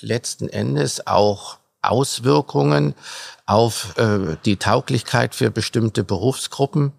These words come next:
Denken wir ans Führen von Fahrzeugen oder auch, äh, an Tätigkeiten, zum Beispiel in der Höhe. Das sind natürlich, äh, Berufe, die man dann unter Umständen nicht mehr durchführen kann.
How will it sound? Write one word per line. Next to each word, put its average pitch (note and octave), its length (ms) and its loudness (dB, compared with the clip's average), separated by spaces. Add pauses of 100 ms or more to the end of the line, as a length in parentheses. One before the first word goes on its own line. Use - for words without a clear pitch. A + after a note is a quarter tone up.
(320)
Denken A#2 400 2
wir G#2+ 220 4
ans F#2+ 180 -2
Führen A2+ 320 0
von F#2 200 -2
Fahrzeugen B2+ 800 0
oder G#2+ 500 -2
auch, - 400 -4
äh, F2 180 -6
an F#2 500 -2 (600)
Tätigkeiten, A#2 800 0
zum G#2+ 180 -2
Beispiel G2 440 0
in G#2 100 0
der F2+ 160 -2
Höhe. C3+ 400 0 (760)
Das A2+ 180 2
sind B2+ 160 2
natürlich, B2 680 0
äh, G#2+ 320 2
Berufe, B2+ 600 0
die B2 220 -4
man A#2 240 2
dann G2+ 260 2
unter G2 320 -4
Umständen A#2+ 880 0 (420)
nicht - 300 -4
mehr A2 240 2
durchführen F#2+ 760 -4
kann. D#2+ 380 -4